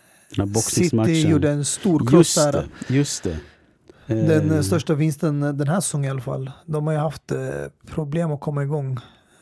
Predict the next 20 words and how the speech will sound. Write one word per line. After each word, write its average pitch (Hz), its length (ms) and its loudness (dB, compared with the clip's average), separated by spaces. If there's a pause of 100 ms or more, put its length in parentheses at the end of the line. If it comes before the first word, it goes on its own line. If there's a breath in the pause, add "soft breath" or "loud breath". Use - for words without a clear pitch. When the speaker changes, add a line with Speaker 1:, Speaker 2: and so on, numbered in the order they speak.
(260 loud breath)
Speaker 2:
Men, 143 540 -6
eh, - 340 -12 (840 soft breath)
sen 165 260 -4
får 160 120 -6
man 147 140 -2
fråga 147 320 -2
sig 143 220 -6
om 139 160 -4
det 135 80 -4
var 131 300 -4
på - 160 -8
grund 135 280 -4
av 135 100 -6
motståndet 139 600 -4
Burnley 151 420 -2
som 143 200 -6
har 135 60 -4
haft 135 200 -8
en, 135 340 -6
eh, - 240 -14